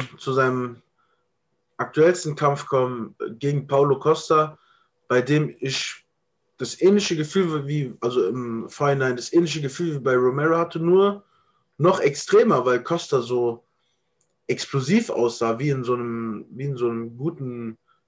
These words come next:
Actionfilm. Ähm, so ein muskulöser Charakter, der einfach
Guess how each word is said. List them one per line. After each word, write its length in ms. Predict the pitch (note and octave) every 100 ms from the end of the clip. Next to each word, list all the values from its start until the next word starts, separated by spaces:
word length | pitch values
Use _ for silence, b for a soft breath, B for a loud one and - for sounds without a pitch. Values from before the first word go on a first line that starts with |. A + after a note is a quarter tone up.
| _ -
Actionfilm. 840 | - - E3+ D3+ E3+ D#3+ D#3 D3 _ _ _ _ _ _ _ _ _ _ _ _ A#2+
Ähm, 420 | A#2+ A#2 A#2 A2
so 180 | A#2 A2+
ein 200 | A2 b b b -
muskulöser 600 | B2+ - C3 C#3+ C#3 B2+
Charakter, 540 | C3 A#2+ C#3 - B2
der 160 | A#2+ A#2
einfach 300 | B2 B2+